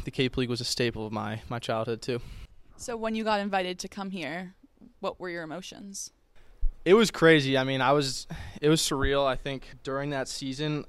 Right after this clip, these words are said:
Speaker 1: it was, like, sophomore season. We hadn't, I hadn't played freshman year, so it was my first season with Harvard, and I had gotten invited, like, fifteen or sixteen games into the season.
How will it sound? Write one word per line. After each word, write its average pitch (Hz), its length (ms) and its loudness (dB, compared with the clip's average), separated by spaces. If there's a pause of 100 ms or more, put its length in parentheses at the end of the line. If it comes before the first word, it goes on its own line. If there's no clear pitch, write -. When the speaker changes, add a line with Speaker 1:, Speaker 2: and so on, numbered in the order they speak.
Speaker 1:
it - 60 -4
was, 135 160 0
like, 127 120 0
sophomore 131 420 2
season. 131 460 0
We 127 100 0
hadn't, 127 400 -2
I 127 60 -4
hadn't 139 160 0
played 127 280 2
freshman 135 340 0
year, 135 300 0 (400)
so - 120 0
it - 20 6
was 127 60 2
my 127 100 4
first 135 280 0
season 127 400 0
with 117 140 0
Harvard, 120 540 4
and 117 420 -2
I 110 80 0
had 127 160 -4
gotten 123 240 2
invited, 117 460 2
like, 110 240 -2
fifteen - 440 -4
or 117 180 -4 (280)
sixteen - 460 -4
games 117 220 0
into 120 140 0
the 113 80 -4
season. 135 480 0